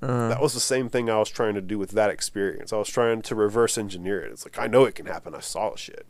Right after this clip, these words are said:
Speaker 1: Yeah.
Speaker 2: And, you know,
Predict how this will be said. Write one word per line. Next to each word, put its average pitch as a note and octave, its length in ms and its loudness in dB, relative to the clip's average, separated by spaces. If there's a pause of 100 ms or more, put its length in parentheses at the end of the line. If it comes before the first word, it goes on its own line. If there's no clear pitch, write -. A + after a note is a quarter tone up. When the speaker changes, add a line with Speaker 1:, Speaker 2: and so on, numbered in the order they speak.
(160)
Speaker 1:
Yeah. - 280 -8 (380)
Speaker 2:
And, G#2 360 2 (1120)
you C3+ 100 -2
know, F#2 200 -4